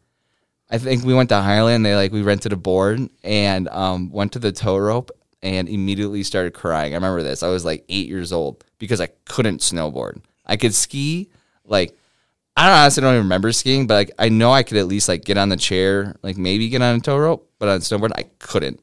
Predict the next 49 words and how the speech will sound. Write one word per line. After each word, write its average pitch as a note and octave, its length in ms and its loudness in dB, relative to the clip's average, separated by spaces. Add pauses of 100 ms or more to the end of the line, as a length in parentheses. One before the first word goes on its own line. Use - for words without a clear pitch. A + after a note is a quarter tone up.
(100)
I F#2 100 -6
spent G#2+ 200 -4
the D2+ 80 -6
whole G#2+ 260 0
day, G#2 220 0
like, E2 200 -2
crying D#2+ 420 -4
'cause - 160 -10
I F#2+ 40 2
was F#2 160 -4
like, E2+ 160 -6 (360)
"This E2+ 240 -2
sucks. - 920 -2 (340)
I B2+ 160 6
want C#3+ 240 4
this C3+ 160 4
so B2+ 440 4
bad." G#2+ 540 4 (420)
So C#3 140 4
then F3+ 140 10
I F3 80 6
got D#3+ 200 8
into C#3 360 8
it, C3 160 8
and C3 120 4
then C3 120 6
finally, C3 420 6
like, A2 340 4
progressively A2 600 2
got G2+ 200 6
into G2 320 2
it, G2 220 2
and G2 160 -2
then, F2+ 240 -2 (380)
I C#3 80 -6
don't F3 100 2
know, F#3+ 140 6
man, D3+ 240 4
it D3 60 4
was, D3 120 0
like, C#3 160 2
that F3+ 180 0
scene C#3 320 0
at A#2 140 -2
Highland B2 500 0
was A2+ 140 -2
so A2+ 360 2
insane, A2 520 -2
like, F2 180 -6